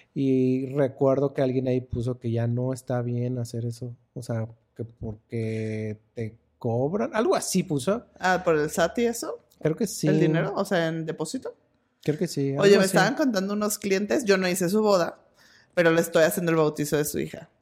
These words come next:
Speaker 2: Y me estaban diciendo que cuando se casaron, que ellos pusieron, porque ya tenían casa y todo. Entonces pusieron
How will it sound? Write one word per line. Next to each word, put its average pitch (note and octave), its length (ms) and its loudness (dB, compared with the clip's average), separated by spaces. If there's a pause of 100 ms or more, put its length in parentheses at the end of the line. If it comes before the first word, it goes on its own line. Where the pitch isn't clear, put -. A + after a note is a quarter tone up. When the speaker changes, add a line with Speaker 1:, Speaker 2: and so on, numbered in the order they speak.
(100)
Speaker 2:
Y F3+ 120 -2
me E3+ 80 -2
estaban E3 340 2
diciendo E3 360 -2
que D#3 120 -6
cuando D3+ 280 0
se D3 160 -4
casaron, F#3 680 0 (500)
que E3 260 6
ellos E3 580 0
pusieron, F#3 540 2
porque - 440 0
ya D#3+ 180 4
tenían D3+ 300 -2
casa G#3 320 -4
y D#3 60 -4
todo. - 180 -20 (420)
Entonces G3+ 260 -2
pusieron C4 680 -2